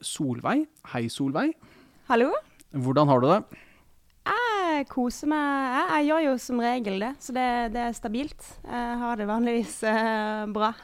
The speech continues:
Speaker 1: Du har det vanligvis bra. Ja, det er godt å høre. Eh, i dag så skal vi la noen vi kanskje ikke snakker om eller med så ofte, få lov til å komme til ordet. Dette blir gøy. I dag har vi nemlig med oss, eh, Linn Vikius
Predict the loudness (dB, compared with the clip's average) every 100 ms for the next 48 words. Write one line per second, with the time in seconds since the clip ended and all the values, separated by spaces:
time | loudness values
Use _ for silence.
0 | -20 -20 -2 6 8 8 4 2 0 -2
1 | -6 0 4 6 4 2 4 4 4 -2
2 | -20 -4 6 8 8 6 4 2 6 6
3 | 6 0 -2 0 2 4 4 6 4 4
4 | 2 4 6 6 4 4 4 4 4 4
5 | 4 4 2 2 4 4 2 0 0 2
6 | 0 0 -2 -2 -2 -4 -4 -4 -4 -4
7 | -2 -2 -4 -4 -4 -4 -6 -8 _ _
8 | -14 -6 -4 -4 -4 -8 -6 -6 -2 -2
9 | 0 -2 -2 -4 -2 0 0 -2 -16 _
10 | -8 -2 2 6 6 4 _ -20 -20 -6
11 | 2 4 6 6 6 6 6 4 4 4
12 | 2 2 2 2 4 6 6 4 0 0
13 | -2 0 0 0 -8